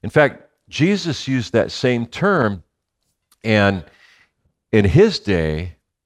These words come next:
that was a scandalous thing to do, to refer to God as daddy. And he used it in the Garden of Gethsemane when he cried out to Abba Father in Aramaic, when he was praying, uh, "Father, take this cup from me, yet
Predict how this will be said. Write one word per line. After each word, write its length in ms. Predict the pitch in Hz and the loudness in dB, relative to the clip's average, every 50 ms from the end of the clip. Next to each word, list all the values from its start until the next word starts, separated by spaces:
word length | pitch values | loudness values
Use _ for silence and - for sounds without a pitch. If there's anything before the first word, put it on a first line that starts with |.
| _ _ _ _ _ _ _ _ - | _ _ _ _ _ _ _ _ 0
that 180 | 110 131 117 | 2 2 2
was 200 | 123 147 - - | 2 -2 -2 -4
a 40 | 117 | -6
scandalous 840 | - - - - - 117 120 127 135 139 131 127 123 117 - - - | -6 -6 -8 -4 0 2 2 2 2 0 0 0 0 -2 -4 -6 -6
thing 240 | - 120 120 120 110 | -4 -4 -4 -4 -4
to 140 | 98 101 | -4 -2
do, 380 | 98 117 139 170 160 117 - - - _ _ _ _ _ _ _ | 0 0 0 -2 -2 -6 -10 -14 -20 _ _ _ _ _ _ _
to 120 | - 104 | -8 -4
refer 440 | 101 110 107 98 - - 143 156 147 | -2 -2 -2 -2 -4 -4 -2 -2 -2
to 220 | - - - 110 | -4 -4 -6 -6
God 400 | - - 110 123 151 180 175 139 | 0 2 4 4 4 4 4 4
as 180 | 107 104 92 - | 2 2 0 -2
daddy. 720 | - 85 80 113 117 123 143 180 214 226 196 135 87 127 - _ _ - - - - - - | -8 -2 2 4 6 6 6 4 2 0 -2 -6 -8 -10 -14 _ _ -20 -20 -20 -20 -6 -2
And 120 | 117 120 | 0 2
he 60 | 131 127 | 2 2
used 320 | 147 185 220 208 - - | 2 2 0 0 0 -2
it 80 | 220 185 | 0 0
in 100 | 185 160 | 0 0
the 80 | 135 | 0
Garden 300 | - 135 139 151 156 143 | 2 2 2 4 2 0
of 140 | 135 120 - | -4 -4 -4
Gethsemane 720 | - 120 - - - 185 226 240 226 156 107 95 95 104 - _ _ - - - _ _ _ | -4 -4 -4 -2 -2 -2 0 0 0 0 0 -2 -2 -6 -10 _ _ -20 -20 -20 _ _ _
when 400 | - 117 117 113 110 117 - - _ _ _ | 0 2 2 2 2 0 -6 -12 _ _ _
he 160 | - 98 120 117 | -4 -4 -4 -4
cried 360 | - - - 123 123 123 120 | -2 0 2 4 4 4 4
out 260 | 123 123 120 - - | 4 2 2 -2 -4
to 320 | - - 120 117 113 110 - - | -4 -2 -2 0 0 -2 0 2
Abba 300 | 117 131 135 - 110 - | 2 2 4 2 2 0
Father 680 | - - 131 127 143 143 135 107 85 71 64 76 - _ _ _ _ _ _ - | 0 0 0 0 2 0 0 -2 -4 -6 -8 -12 -18 _ _ _ _ _ _ -6
in 140 | 85 95 | -4 -2
Aramaic, 840 | - 110 113 123 131 127 147 160 156 113 87 69 - - - - _ _ _ _ _ - - _ _ _ | 0 2 2 4 4 4 4 4 4 4 2 -2 -6 -14 -20 -20 _ _ _ _ _ -20 -20 _ _ _
when 180 | _ - 107 107 | _ 0 0 2
he 60 | 107 | 2
was 160 | 104 104 - | 2 0 -2
praying, 560 | - - - - 147 143 143 139 131 123 113 - - - _ _ _ _ _ | -4 -10 -4 0 2 4 4 4 2 0 -2 -8 -12 -20 _ _ _ _ _
uh, 280 | - 92 92 87 82 - | 0 2 2 2 0 -2
"Father, 440 | - - - 156 160 160 147 135 120 | -4 -2 0 2 2 4 2 0 -2
take 280 | - - 156 170 - | -2 -2 -2 -2 -2
this 180 | - 135 - - | -4 -6 -6 -6
cup 260 | - - 139 - - | -2 0 0 0 0
from 240 | - - 127 120 120 | -2 -4 -4 -2 0
me, 200 | 120 120 107 90 | 0 0 -2 -2
yet 360 | 78 95 107 107 95 - _ | -2 0 2 2 0 0 _